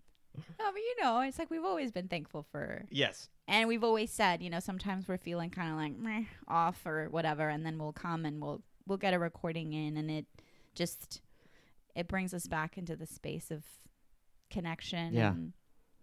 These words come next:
Speaker 2: So, yeah, I, I, absolutely. Uh, so thank you, thank you, thank you. Thank you for the, to the fan, uh, to the,
Speaker 1: Mm-hmm.
Speaker 2: to fans. Give me a break. Thank you for the subscribers.
Speaker 1: <laughs>
Speaker 2: Uh, thank you for those who listen to us a lot. Um,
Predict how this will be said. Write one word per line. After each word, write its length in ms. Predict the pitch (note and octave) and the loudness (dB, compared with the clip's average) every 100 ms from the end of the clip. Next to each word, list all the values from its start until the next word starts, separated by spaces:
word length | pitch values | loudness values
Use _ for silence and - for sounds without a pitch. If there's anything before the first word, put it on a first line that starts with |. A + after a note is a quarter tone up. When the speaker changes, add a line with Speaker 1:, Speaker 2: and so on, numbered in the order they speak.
| - - - - | -20 -20 -20 2
Speaker 2:
So, 120 | C#3 | 8
yeah, 220 | C#3+ A#2+ | 12 12
I, 180 | G#2 A#2 | 12 6
I, 60 | A2+ | 0
absolutely. 760 | A2+ - D3+ D3 B2+ A#2 G#2+ A2 | 0 2 2 4 4 4 2 0
Uh, 260 | A#2 G#2+ | -2 -2
so 160 | A2 A2+ - | 0 -2 4
thank 180 | C#3+ C#3 | 4 4
you, 60 | |
thank 200 | C#3 C#3 | 4 4
you, 60 | A#2 | 2
thank 240 | - B2+ | 0 0
you. 100 | C3+ | 0
Thank 220 | C3 C#3+ C#3+ | 2 2 2
you 60 | |
for 100 | B2+ | 2
the, 260 | A2+ G#2+ - - - _ _ - _ - _ | 4 2 0 -14 -20 _ _ -20 _ -20 _
to 100 | - | -4
the 80 | G#2+ | -2
fan, 380 | - A2+ B2+ C#3+ | 2 4 4 0
uh, 60 | A#2+ | -2
to 200 | - A2+ | 2 4
the, 120 | G#2+ | 6
Speaker 1:
Mm-hmm. 380 | G2+ G2+ G2 G2+ | 6 6 4 0
Speaker 2:
to 100 | A2+ | -4
fans. 380 | - - D#4+ D4 | -6 -6 -2 0
Give 180 | F#4+ E4 | 2 4
me 60 | D#4 | 2
a 120 | - | 2
break. 120 | C#5+ - C4+ C3+ | 2 4 4 6
Thank 160 | C#3 | 8
you 60 | C#3 | 8
for 120 | C#3+ | 10
the 100 | C3 | 12
subscribers. 680 | A2+ A2 A2 B2 B2 B2+ C3+ - | 10 6 6 8 10 8 4 0
Speaker 1:
<laughs> 20 | - - _ - - - | -18 -20 _ -12 -8 6
Speaker 2:
Uh, 240 | A2+ A2 | 10 10
thank 160 | G#2+ B2+ | 8 4
you 60 | C3 | 4
for 100 | B2+ | 4
those 320 | A#2 A#2+ A#2 | 6 6 4
who 80 | A#2 | 0
listen 300 | G#2 - A2+ | 0 0 0
to 140 | G#2+ | 4
us 380 | G#2 G#2 - - - | 4 2 -2 -12 -6
a 80 | A2+ | -4
lot. 360 | G3 G3+ - - | -2 -4 -6 -2
Um, 360 | G#2+ A2 G#2+ | 2 2 0